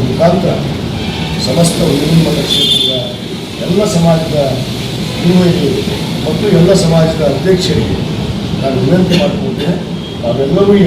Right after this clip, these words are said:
ಆಚರಣೆಯಲ್ಲಿ ಭಾಗವಹಿಸಿ ಇನ್ನು ಮುಂದೆ ಹುಡುಗನ ಮೇಲೆ ಹುಡುಗನ ಕ್ಷೇತ್ರದಲ್ಲಿ ವಿಶಿಷ್ಟವಾಗಿ ವಿಚಾರ ಒಂದು ಆಚರಣೆಯನ್ನ ಪ್ರಾರಂಭ ಮಾಡೋಣ ಅನ್ನೋ ಮಾತನ್ನು ಕೂಡ ನಾನು ಈ ಸಂದರ್ಭದಲ್ಲಿ ಹೇಳಕ್ಕೆ ಇಚ್ಛೆ ಪಡ್ತೇನೆ. ಯಾಕಂದ್ರೆ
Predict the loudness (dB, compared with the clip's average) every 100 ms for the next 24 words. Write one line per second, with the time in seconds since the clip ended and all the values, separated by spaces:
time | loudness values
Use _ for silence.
0 | 2 0 -2 -2 -2 -2 -2 0 2 2
1 | 2 2 -2 -4 -6 -6 -6 -4 0 2
2 | 2 4 2 4 2 4 4 4 4 4
3 | 4 4 2 0 0 -2 0 2 4 2
4 | 0 -4 -4 -4 -4 -4 -2 2 2 4
5 | 4 4 4 2 2 2 0 0 -4 -6
6 | -6 0 4 6 6 2 2 2 4 4
7 | 2 2 0 -2 -4 -4 -4 -2 2 4
8 | 4 2 2 2 4 4 2 0 -2 -2
9 | -2 -4 -2 -2 0 -2 -2 -4 -4 -2
10 | -2 -2 -2 -2 -4 -4 -4 -4 -6 -6
11 | -6 -8 -8 -6 -2 0 2 4